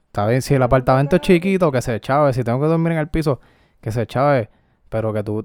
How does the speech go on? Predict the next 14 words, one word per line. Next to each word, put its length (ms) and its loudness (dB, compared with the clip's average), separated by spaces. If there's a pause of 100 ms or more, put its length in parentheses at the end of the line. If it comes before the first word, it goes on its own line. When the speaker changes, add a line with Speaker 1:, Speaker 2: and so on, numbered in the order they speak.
Speaker 1:
que 140 -4
tengas 260 -4
una 220 -2
plaga 280 0
aquí 160 -6
de 120 -2
cucaracha, 640 -4
o 40 -6
sea, 380 -6
no, 380 -8
hasta 320 -10
ahí, 300 -8
o 40 -8
sea, 320 -6